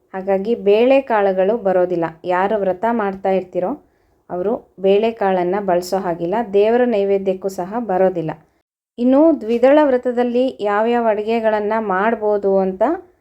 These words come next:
ನಿಮ್ಗೆ, ಆ, ಬರ್ದು ಹಾಕಿದ್ದೀನಿ. ನಿಮ್ಗೆಲ್ಲ ಯೂಸ್ ಆಗುತ್ತೆ ಅಂತ. ಯಾಕಂದ್ರೆ ಈಗ, ಆ, ದ್ವಿದಳ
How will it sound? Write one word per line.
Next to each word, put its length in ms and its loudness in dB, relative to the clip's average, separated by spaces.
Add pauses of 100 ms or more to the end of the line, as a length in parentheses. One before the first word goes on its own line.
(260)
ನಿಮ್ಗೆ, 640 -2
ಆ, 200 -2
ಬರ್ದು 460 2
ಹಾಕಿದ್ದೀನಿ. 840 -2 (440)
ನಿಮ್ಗೆಲ್ಲ 360 2
ಯೂಸ್ 340 0
ಆಗುತ್ತೆ 380 2
ಅಂತ. 220 -2 (100)
ಯಾಕಂದ್ರೆ 460 -2
ಈಗ, 120 -2 (380)
ಆ, 60 -10 (580)
ದ್ವಿದಳ 300 4